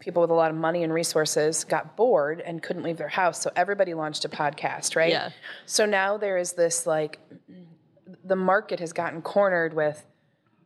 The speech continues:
Speaker 1: uh, a really high production value and big names attached to podcasts. And that's how we decide who to listen to. And I get that 'cause I do that myself.
Speaker 2: Right.
Speaker 1: Okay, so guilty as charged.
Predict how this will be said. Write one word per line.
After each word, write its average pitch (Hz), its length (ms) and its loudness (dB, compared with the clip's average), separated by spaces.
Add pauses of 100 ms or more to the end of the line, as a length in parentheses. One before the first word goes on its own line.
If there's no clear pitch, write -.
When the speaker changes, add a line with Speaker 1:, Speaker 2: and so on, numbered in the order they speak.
(340)
Speaker 1:
uh, 143 500 2
a 170 80 4
really 180 180 6
high 156 160 0
production 175 580 -4
value 165 640 2
and 156 260 0
big 165 160 -2
names 165 460 0
attached 151 340 -6
to 160 60 -2
podcasts. 147 580 -4
And 175 80 0
that's 165 160 -2
how 170 120 0
we 165 100 -4
decide 156 380 -2
who 165 80 -8
to 151 80 -2
listen 156 300 0
to. 151 300 0
And 165 280 0 (480)
I 190 100 0
get 202 240 0
that 143 220 -4
'cause 165 160 -14
I 151 80 -2
do 151 320 -6
that 139 160 -2
myself. 135 440 -2
Speaker 2:
Right. 160 220 0 (160)
Speaker 1:
Okay, 143 200 -2
so 151 140 -6
guilty 151 280 -4
as 151 100 0
charged. 151 400 -2